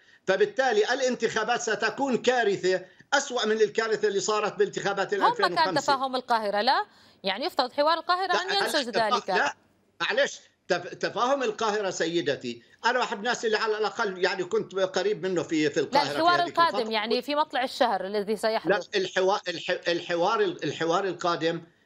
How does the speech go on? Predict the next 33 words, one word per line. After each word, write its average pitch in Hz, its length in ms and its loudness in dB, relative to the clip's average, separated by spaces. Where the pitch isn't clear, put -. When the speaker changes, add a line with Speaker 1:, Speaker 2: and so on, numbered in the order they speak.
Speaker 1:
في، 170 100 -4
سيكون 170 460 4
في 190 160 2
هناك 175 480 2
نوع 180 380 0
من 180 260 2
التنازلات 175 720 0
في 175 100 -2
بعض 175 220 -2
القضايا، 165 400 -2
المسائل 170 480 0
الأساسية 196 680 0
قد 190 160 -2
يتم 190 300 0
ترحيلها، 165 720 -2
ولكن 185 440 2
إذا 175 240 -2
كان، 220 460 -2
إذا 165 200 -4
تم 220 340 -2
مناقشة 208 540 0
القضايا 196 480 0
المبدئية 196 920 0
السياسية 190 680 2
المبدئية، 196 840 0
فبالتالي 185 520 0
أنا 208 180 -2
ما 220 160 2
بعتقد 208 520 -2
أنه 185 140 0
هذا 190 240 -2
المؤتمر 180 440 -2
سينجح. 156 600 -4